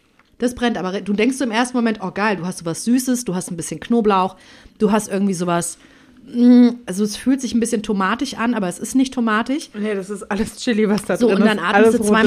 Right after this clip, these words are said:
Speaker 2: rotes
Speaker 1: durch
Speaker 2: Chili.
Speaker 1: und denkst auf einmal, verfluchte Axt, was brennt denn hier?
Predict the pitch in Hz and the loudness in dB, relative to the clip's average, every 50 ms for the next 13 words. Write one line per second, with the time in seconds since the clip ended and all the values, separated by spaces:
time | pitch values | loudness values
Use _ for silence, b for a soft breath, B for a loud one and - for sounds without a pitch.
0 | 233 220 208 208 233 262 285 180 220 214 220 220 233 226 226 214 - - 208 214 | 4 4 4 4 4 6 4 4 2 2 2 0 2 0 0 -2 -2 -4 -2 0
1 | 220 214 208 214 208 208 - _ _ _ _ _ _ _ _ _ - 180 175 170 | 0 2 0 0 -2 -4 -10 _ _ _ _ _ _ _ _ _ -6 -6 -6 -6
2 | - _ _ _ _ _ - 247 302 370 - - 208 - 160 180 208 208 - - | -10 _ _ _ _ _ 0 2 2 2 0 -4 -6 -4 -4 -4 -4 -6 -8 -10
3 | 208 208 - - 185 202 214 - 202 185 160 151 143 143 180 233 | -12 -10 -8 -4 -2 -2 -2 -2 -4 -6 -8 -8 -8 -8 -10 -10